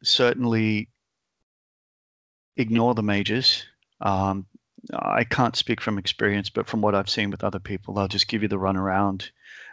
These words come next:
uh, or just use you for cheap labor. It's no different in Japan. They accept submissions, and the submissions that they allow you to ex-, uh, to, to put in, they will take the, um, the,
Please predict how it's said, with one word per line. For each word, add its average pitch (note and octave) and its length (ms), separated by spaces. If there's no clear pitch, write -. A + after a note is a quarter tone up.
uh, G2 120
or G2+ 360
just G2 280
use G2+ 240
you G2 120
for - 100
cheap G2 300
labor. G2 320
It's A2 200
no A2+ 120
different G2 340
in G#2 60
Japan. F#2 520
They G#2+ 140
accept G2+ 340
submissions, G#2 640
and G#2 140
the F#2+ 40
submissions G#2 580
that G2+ 120
they G2 200
allow G2 200
you G2+ 140
to G2 160
ex-, - 420
uh, G2 280
to, G2 300
to - 100
put G#2 200
in, B2 260
they A#2 160
will G#2+ 120
take G2 460
the, F#2+ 280
um, F#2 360
the, G1+ 400